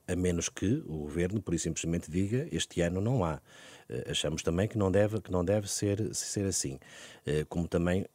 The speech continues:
consideramos e julgamos que deve estar sempre preparado um plano B,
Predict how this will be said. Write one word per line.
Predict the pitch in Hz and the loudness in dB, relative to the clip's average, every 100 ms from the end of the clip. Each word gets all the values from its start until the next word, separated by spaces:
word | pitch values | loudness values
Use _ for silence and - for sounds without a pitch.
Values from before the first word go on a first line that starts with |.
| _ - | _ -20
consideramos | - 107 - 104 92 92 101 139 127 | -2 0 2 2 4 4 4 0 -2
e | 80 | -4
julgamos | 73 80 80 82 92 | -2 -2 0 0 -2
que | - - | -2 -2
deve | 92 101 | 0 0
estar | 95 104 87 | 2 2 2
sempre | - 117 - | 2 2 -2
preparado | - - 95 90 | -8 0 2 2
um | 87 | 0
plano | 87 82 82 | 0 -2 0
B, | 78 80 | 0 -2